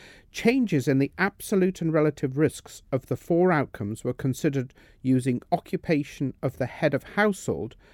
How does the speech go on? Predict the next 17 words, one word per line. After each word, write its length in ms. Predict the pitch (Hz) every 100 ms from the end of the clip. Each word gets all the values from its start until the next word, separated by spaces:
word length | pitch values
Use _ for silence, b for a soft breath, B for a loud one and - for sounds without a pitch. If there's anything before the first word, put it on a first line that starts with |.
| b
as 120 | 123 120
a 60 |
marker 400 | 123 131 131 -
of 160 | - -
socio-economic 1080 | - 120 - 120 120 120 113 120 110 104
status. 580 | - - 101 - 98 - - - _ _ _ - - _ b b b b b b
No 340 | 151 190 240 - -
indicator 800 | 214 190 151 - 110 - 151
during 320 | 143 143 139 127
the 120 | 131
ten-year 640 | - - 190 185 165 147
study 380 | 135 - 143 110
showed 300 | - 135 123
a 60 | 123
reduction 520 | 120 - - - 139
in 160 | 123
relative 600 | 127 143 156 - 180 175